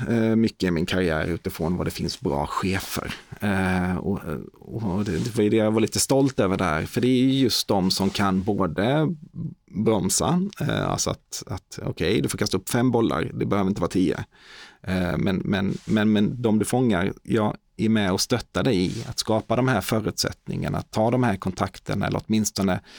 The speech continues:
eh, okeja att du tar de här kontakterna. Eh, för väldigt mycket av det vi har lyckats genomföra har också byggt på att man, eh, faktiskt lyfter den här telefonluren, ehm, och ringer någon och liksom,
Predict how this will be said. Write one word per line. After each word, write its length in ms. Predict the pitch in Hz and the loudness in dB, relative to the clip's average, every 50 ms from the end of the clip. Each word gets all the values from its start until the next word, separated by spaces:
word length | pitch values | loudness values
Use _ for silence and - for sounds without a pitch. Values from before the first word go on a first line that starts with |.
| - - - - - - | -20 -20 -20 -20 -14 -8
eh, 160 | - 98 90 - | -4 -2 -2 -2
okeja 640 | 98 - - - - 139 107 101 95 - - - 127 | -2 -4 -2 0 2 2 2 2 2 0 0 0 0
att 180 | - - - - - | 0 -2 -2 0 2
du 200 | 117 120 156 180 | 2 2 2 2
tar 260 | - - 110 90 85 | 0 2 2 2 2
de 120 | 85 95 | 2 0
här 140 | 95 85 - | 0 0 -2
kontakterna. 720 | - - - - - 87 82 - - - - - - - 92 - - - | -4 -6 -6 -6 -4 -6 -6 -6 -8 -8 -6 -4 -4 -6 -6 -10 -8 -6
Eh, 240 | 104 107 104 98 - | -4 -2 -2 -2 -2
för 140 | - - 107 | -2 0 2
väldigt 280 | 117 120 113 101 - | 2 2 2 2 2
mycket 360 | 139 143 - - 107 101 - | 2 0 2 0 -2 -2 0
av 60 | 110 110 | 2 2
det 120 | 110 104 | 2 2
vi 140 | 101 101 98 | 2 2 0
har 160 | 98 98 98 | 0 0 0
lyckats 500 | 95 98 - - 92 - - - - - | 0 0 -2 -2 -4 0 0 0 0 2
genomföra 640 | 110 110 107 107 98 90 - - - - 101 107 104 | 2 2 2 4 2 2 2 0 0 0 0 0 0
har 140 | 110 127 135 | 0 0 0
också 280 | 131 - - - - 107 | -2 -2 -2 -2 -2 0
byggt 400 | 120 107 - - - - - - | -2 -4 -4 -6 -10 -20 -8 -4
på 120 | 92 92 | -2 -2
att 100 | 90 - | -2 0
man, 220 | 95 98 95 92 - _ - - - - - - - - _ _ - | 0 0 0 -2 -4 _ -18 -20 -20 -20 -20 -20 -20 -20 _ _ -10
eh, 160 | 127 95 - | -8 -6 -6
faktiskt 340 | 107 - 104 - - - - | -4 -4 -4 -2 -2 0 0
lyfter 320 | 123 110 - - - - 113 | 0 0 0 -2 -2 0 2
den 120 | 131 131 | 2 2
här 80 | 104 98 | 2 2
telefonluren, 1080 | - 98 95 - - 120 131 131 120 101 95 101 85 73 104 - 101 107 120 131 123 | 0 -2 0 2 2 2 4 4 4 4 4 4 2 2 2 2 2 2 2 2 0
ehm, 800 | 117 117 123 127 127 139 143 143 139 - - - 143 143 135 131 - _ _ - | 0 0 0 0 0 0 0 0 0 0 0 0 0 -2 -4 -6 -12 _ _ -4
och 220 | - 104 107 107 107 | -2 0 2 2 4
ringer 360 | 127 113 101 98 104 131 160 | 4 4 6 6 6 6 4
någon 420 | 151 - - - - - 127 - - | 2 2 0 -2 -2 -4 -4 -6 -6
och 140 | - - - | -4 -4 -4
liksom, 340 | - - - 110 98 - | -2 -2 0 0 0 -2